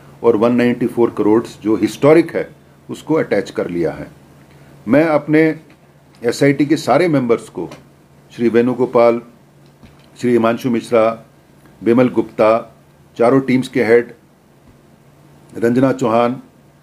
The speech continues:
अभिषेक यादव, संदीप धवल और वीरेंद्र कालिया, इनके जो under command जितने officials थे, उनको बहुत-बहुत बधाई देता हूं कि एक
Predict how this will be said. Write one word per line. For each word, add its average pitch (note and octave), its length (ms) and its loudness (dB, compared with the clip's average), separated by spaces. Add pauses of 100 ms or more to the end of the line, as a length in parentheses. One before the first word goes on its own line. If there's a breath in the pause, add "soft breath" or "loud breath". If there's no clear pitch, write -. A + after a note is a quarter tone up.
(160)
अभिषेक A#2 440 0
यादव, A#2 380 4 (1500)
संदीप A#2+ 440 2
धवल A#2+ 320 4 (300)
और A2+ 100 -4
वीरेंद्र A#2 340 2
कालिया, A2 420 0 (100)
इनके C3+ 340 2
जो C#3+ 320 0 (680)
under C#3+ 240 4
command D3+ 340 0
जितने C#3 240 -4
officials A#2 600 -4
थे, A#2 60 -4
उनको A#2+ 280 -10
बहुत-बहुत B2+ 500 -2
बधाई G#2+ 260 0
देता G#2 260 -4
हूं B2 220 -4
कि A#2+ 180 -12 (360)
एक C3+ 220 0